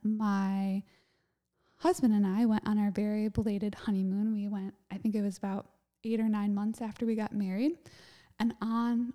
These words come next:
our honeymoon, I got pregnant with Sloan. So that was a bit unexpected for us. And so I'm pregnant with Sloan, and I realized that the program that I was applying to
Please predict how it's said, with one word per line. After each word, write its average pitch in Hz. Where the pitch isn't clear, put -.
our 214
honeymoon, 214
I 202
got 214
pregnant 196
with 202
Sloan. 330
So -
that 202
was 202
a 185
bit 190
unexpected 196
for -
us. -
And 220
so -
I'm 254
pregnant 262
with 311
Sloan, 247
and 220
I 220
realized 226
that 226
the -
program 220
that 226
I 226
was 214
applying 208
to 320